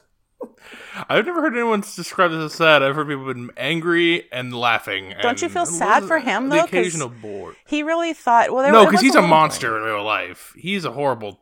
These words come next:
Speaker 1: like, he's a terrible person.
Speaker 2: Well, I don't
Speaker 1: Like,
Speaker 2: know
Speaker 1: he
Speaker 2: him, and I also think that I need to see The Disaster Artist now 'cause I have not seen that. So,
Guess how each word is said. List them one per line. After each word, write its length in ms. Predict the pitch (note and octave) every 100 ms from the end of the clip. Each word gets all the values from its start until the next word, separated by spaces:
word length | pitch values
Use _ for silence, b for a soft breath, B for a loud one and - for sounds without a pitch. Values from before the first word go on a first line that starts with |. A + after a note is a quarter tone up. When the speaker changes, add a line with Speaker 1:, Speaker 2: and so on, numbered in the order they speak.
| -
Speaker 1:
like, 240 | G#2 G2
he's 200 | C#3+ D3
a 60 | A2+
terrible 380 | G#2 B2+ G#2 F#2+
person. 340 | G#2+ F#2+ -
Speaker 2:
Well, 80 | G#3+
I 100 | F3+
don't 160 | C4+ C#4
Speaker 1:
Like, 100 | C4+
Speaker 2:
know 40 |
Speaker 1:
he 60 | B3+
Speaker 2:
him, 260 | F#3+ D3+ - - -
and 160 | A#3+
I 100 | B3
also 200 | D4 D#4+
think 200 | D4 B3+
that 120 | A3 G3
I 80 |
need 180 | G3 F#3+
to 40 | F3
see 140 | F#3+
The 140 | E3
Disaster 460 | D3+ D3 C#3+ C#3 A#2+
Artist 280 | G2 B2 -
now 80 | G#2+
'cause 140 | -
I 60 | C3+
have 100 | C3
not 260 | D3 C#3+
seen 260 | - D#3+ C3+
that. 240 | F#2+ -
So, 500 | - D#3+ C3+ B2+ A#2+